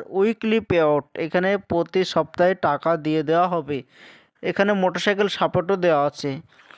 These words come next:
তারপর নিচে আপনি দেখতে পাচ্ছেন এখানে কল, মোবাইল নম্বরও দেওয়া আছে Zomato কোম্পানির পক্ষ থেকে।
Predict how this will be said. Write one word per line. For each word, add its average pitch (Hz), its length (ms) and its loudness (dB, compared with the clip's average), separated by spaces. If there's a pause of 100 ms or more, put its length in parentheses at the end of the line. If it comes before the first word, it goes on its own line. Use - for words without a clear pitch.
(300)
তারপর 214 380 2
নিচে 202 300 -2
আপনি 196 220 0
দেখতে 180 240 -2
পাচ্ছেন 185 420 0
এখানে 175 440 0
কল, 170 480 2
মোবাইল 170 420 0
নম্বরও 185 440 2
দেওয়া 170 440 4
আছে 185 300 0
Zomato 160 420 -2
কোম্পানির 160 460 0
পক্ষ 175 360 0
থেকে। 185 360 -2